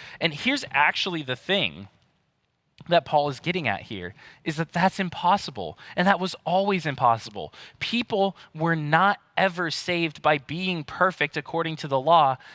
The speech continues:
because nobody was. You couldn't. It was impossible. And he even says this, that you are cursed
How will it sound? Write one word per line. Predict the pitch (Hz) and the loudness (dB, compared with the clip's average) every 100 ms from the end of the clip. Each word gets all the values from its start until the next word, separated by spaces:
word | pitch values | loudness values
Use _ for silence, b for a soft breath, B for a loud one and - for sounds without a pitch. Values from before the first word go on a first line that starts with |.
| B | B
because | - 226 - | -12 -10 -6
nobody | 202 208 233 262 226 156 120 | -4 -2 0 0 0 0 -2
was. | 101 95 - - - - _ _ _ - | -6 -8 -10 -18 -20 -20 _ _ _ -4
You | 240 285 | -2 -2
couldn't. | - - 381 294 - | -4 0 2 0 0
It | 196 269 | 0 0
was | 277 | -2
impossible. | 285 233 - 285 330 - 202 120 95 B B B | -2 -4 4 6 6 2 -6 -4 -6 B B B
And | 226 190 | -4 -2
he | 226 240 | -2 0
even | 254 240 | 0 2
says | 262 233 | 2 2
this, | 208 B B B - | -4 B B B 4
that | 196 - _ - | 4 4 _ -8
you | 208 269 | -2 4
are | 233 196 | 4 2
cursed | - - - 294 269 104 - - - - | -8 -6 2 4 4 0 -8 -10 -12 -16